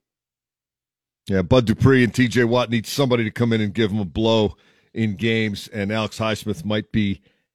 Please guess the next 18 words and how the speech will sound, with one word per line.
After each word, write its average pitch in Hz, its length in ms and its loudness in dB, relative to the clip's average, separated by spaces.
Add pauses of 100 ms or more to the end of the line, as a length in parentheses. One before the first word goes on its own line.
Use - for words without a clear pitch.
(240)
that 104 200 0
guy 104 360 2
this 90 280 -4
coming 92 380 -2
season. 92 680 -2
Uh, 95 140 0
Jim 151 260 2
Rutherford 170 440 4
has, 120 200 0
uh, 127 160 2
begun 120 380 0
his 113 240 0
rebuild, 131 640 0
uh, 107 220 -2
retooling 123 720 -2
of 117 260 -2
the 101 80 -6
Penguins, 131 640 0